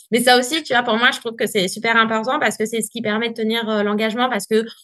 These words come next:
on connaît le truc de t'achètes les formations parce que t'as trouvé que c'était bien et puis finalement, tu la fais pas jusqu'au bout parce que tu t'es laissé embarquer par une autre formation en attendant, euh, presque. Là, euh, il y a vraiment un, un format, quelque chose qui fait, et puis même la dynamique de groupe fait que t'es, t'es jamais complètement, euh, partie du truc.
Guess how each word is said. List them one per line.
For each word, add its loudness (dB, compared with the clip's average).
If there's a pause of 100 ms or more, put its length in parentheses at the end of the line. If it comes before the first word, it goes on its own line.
(140)
on 4
connaît 6
le 4
truc -4
de 2
t'achètes -2
les 0
formations 0
parce -2
que -6
t'as -2
trouvé -4
que -10
c'était 0
bien 2
et 2
puis -8
finalement, 0
tu -8
la -2
fais -4
pas 0
jusqu'au -2
bout -2
parce -4
que -4
tu -8
t'es 0
laissé 0
embarquer -2
par 0
une 2
autre -2
formation -2
en 0
attendant, 0
euh, -4
presque. -4 (400)
Là, 6
euh, 4
il 2
y 2
a 2
vraiment -2
un, 0
un -10
format, 0
quelque -2
chose -4
qui -12
fait, 2
et -2
puis -6
même 4
la 2
dynamique 0
de -2
groupe -4
fait 0
que -2 (320)
t'es, 0
t'es 0
jamais 4
complètement, 0
euh, 4
partie 0
du -4
truc. -6